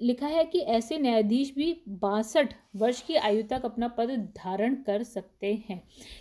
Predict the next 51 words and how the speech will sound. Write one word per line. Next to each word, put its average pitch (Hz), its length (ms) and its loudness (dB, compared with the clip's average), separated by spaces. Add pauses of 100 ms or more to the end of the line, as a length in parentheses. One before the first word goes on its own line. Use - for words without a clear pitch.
(140)
ठीक 262 140 -2
है। 220 120 0 (200)
normally 233 500 4
वैसे 277 300 0
हम 285 180 0
बात 262 220 0
कर 262 120 -2
रहे 262 80 -4
थे 269 120 -4
तो 214 180 0
भी 220 120 2
बासठ 226 380 0
वर्ष, 226 260 -4 (160)
यहाँ 208 320 0
हम 269 120 2
बात 247 220 2
करें 247 280 0
तो 202 120 2
भी 196 160 -2
बासठ, 185 300 -4 (180)
बासठ 190 440 -2
वर्ष। 190 100 -6 (360)
गाइस 330 220 4
सुप्रीम 294 360 0
कोर्ट 311 260 -2
के 320 120 -2
न्यायाधीश 262 520 2
की 285 160 -4
जो 277 120 0
मैक्सिमम 240 520 2 (100)
एज 208 300 2
वाला 208 220 2
है 208 140 -4
ना 202 140 -6
हिसाब 196 300 -8
किताब, 226 360 -8
वो 285 80 -6
बताइएगा 185 440 -6
ज़रूर 185 380 -8 (360)
आपको 208 280 2
याद 196 280 4
है 208 160 -2
या 240 100 0
नहीं 185 280 0
याद 165 200 -12
है, 165 120 -16 (140)
ठीक 220 160 -6
है। - 160 -18
आगे 262 180 2
बढ़ते 214 260 0
हैं। - 60 -14